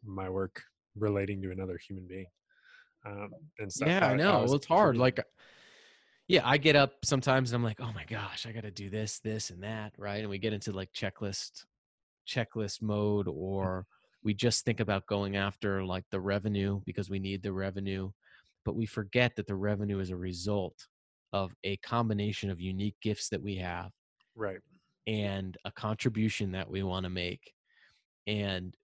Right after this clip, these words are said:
Speaker 2: focusing on that as much or more than you focus on chasing revenue will result in more revenue.
Speaker 1: Hmm.
Speaker 2: There's been many, I mean, many studies on how purpose-driven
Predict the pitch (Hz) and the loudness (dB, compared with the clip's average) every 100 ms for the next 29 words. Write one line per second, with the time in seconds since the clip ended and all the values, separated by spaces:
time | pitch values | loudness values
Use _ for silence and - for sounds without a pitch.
0 | _ - 127 127 123 113 95 - 110 107 | _ 2 4 4 2 0 -2 -2 0 2
1 | 98 90 95 - _ 104 107 101 104 104 | 0 -2 -6 -12 _ 0 2 0 2 2
2 | 92 - - - 104 104 110 113 113 104 | 0 -4 -10 -4 0 2 4 6 6 6
3 | 98 95 - 101 95 - 95 92 - 110 | 2 -2 -2 -2 -2 -6 -6 -8 -2 -2
4 | 98 95 95 104 98 92 90 - _ 104 | 0 -2 0 0 0 -2 -4 -8 _ -2
5 | 104 92 107 107 101 107 104 92 92 95 | 0 -2 -2 -2 0 0 0 -2 -2 -2
6 | 90 98 90 - - _ _ _ - 104 | 0 0 -2 -10 -16 _ _ _ -8 -6
7 | 87 - _ _ - 107 120 117 123 123 | -6 -12 _ _ -6 2 4 6 6 6
8 | 113 101 110 110 117 110 - 135 110 104 | 6 4 2 4 4 4 2 4 4 4
9 | 95 95 95 90 - _ _ - 101 - | 2 -2 -2 -6 -10 _ _ 0 0 0
10 | 113 104 101 - - - 110 101 104 98 | -4 0 -2 -2 -10 -14 -8 -2 0 0
11 | 92 95 | -2 -4